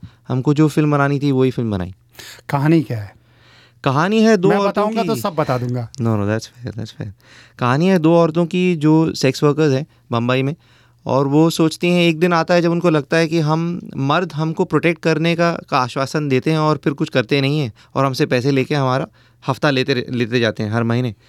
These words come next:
Speaker 1: तो हम क्यों अपना system नहीं बनाती?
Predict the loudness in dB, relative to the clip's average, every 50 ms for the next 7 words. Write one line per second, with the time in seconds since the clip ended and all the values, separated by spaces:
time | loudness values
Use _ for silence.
0 | _ -20 -20 -20 _ _ -4 -2 0 0 0 0 0 0 0 0 0 -2 -2 -2
1 | -2 -2 -2 -4 -6 -2 -2 0 0 0 -2 -4 -4 -2 0 2 2 2 0 0
2 | -2 -4 -8 -14